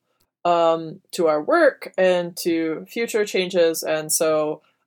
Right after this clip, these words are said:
I was like, "Yeah, let's do it. Let's do an episode on research. This is important. This is a, um, the hidden aspect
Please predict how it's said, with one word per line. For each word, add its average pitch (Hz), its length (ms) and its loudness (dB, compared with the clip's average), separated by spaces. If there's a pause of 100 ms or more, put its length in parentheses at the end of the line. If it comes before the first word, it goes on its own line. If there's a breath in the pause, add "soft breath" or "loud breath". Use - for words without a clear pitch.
I 170 100 4
was 170 200 0
like, 165 200 0
"Yeah, 330 320 4
let's 247 240 2
do 180 180 2
it. 143 140 -2
Let's 202 180 -4
do 233 120 0
an 208 60 0
episode 185 360 0
on 170 180 -2
research. 208 600 -4
This 196 140 -6
is 180 120 -6
important. 165 460 -4
This 160 220 -4
is 165 220 -4
a, 147 460 -6 (460)
um, 151 540 -4 (880)
the 196 240 0
hidden 185 440 -2
aspect 160 600 -4